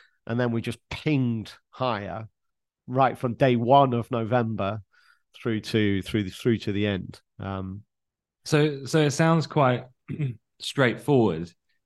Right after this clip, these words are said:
Speaker 2: until you go back in time eight weeks and you're like, "Higher for longer, sell everything." And then you go forward four weeks, "No, cut rates, buy
Speaker 1: Yeah.
Speaker 2: everything." So what's to say that this can't flip again on its head?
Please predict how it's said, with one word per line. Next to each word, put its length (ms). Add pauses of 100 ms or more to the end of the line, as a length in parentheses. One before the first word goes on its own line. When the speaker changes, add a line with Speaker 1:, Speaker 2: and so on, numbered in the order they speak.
Speaker 2:
until 480
you 280
go 160
back 260
in 100
time 520
eight 220
weeks 500 (360)
and 120
you're 140
like, 340
"Higher 320
for 140
longer, 520 (540)
sell 260
everything." 600 (540)
And 160
then 120
you 80
go 180
forward 420
four 220
weeks, 380 (880)
"No, 300
cut 340
rates, 480 (120)
buy 200
Speaker 1:
Yeah. 80
Speaker 2:
everything." 600 (440)
So 160
what's 240
to 100
say 240
that 240 (420)
this 160
can't 340
flip 260
again 320
on 140
its 140
head? 300